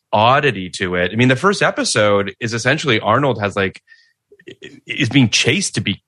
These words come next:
essentially killed, it feels like. Like, there's this, this real sort of, like, foreboding kind of component to it, um, and this, this darkness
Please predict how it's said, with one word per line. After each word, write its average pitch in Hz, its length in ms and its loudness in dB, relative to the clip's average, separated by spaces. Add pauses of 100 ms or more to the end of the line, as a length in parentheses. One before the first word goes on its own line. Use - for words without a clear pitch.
essentially 107 540 -2
killed, 139 400 0
it - 100 -8
feels 85 260 -8
like. 92 140 0
Like, 120 160 2
there's 127 240 0
this, - 180 -4
this 139 280 0
real 165 360 2
sort 127 220 -2
of, 107 100 0
like, 104 280 0 (320)
foreboding 127 1000 0
kind 113 340 -4
of 104 160 -4
component 117 680 -2
to 98 180 0
it, 90 200 -2 (400)
um, 104 540 2 (140)
and 110 160 0
this, 107 300 -2
this 98 200 0
darkness 95 880 -2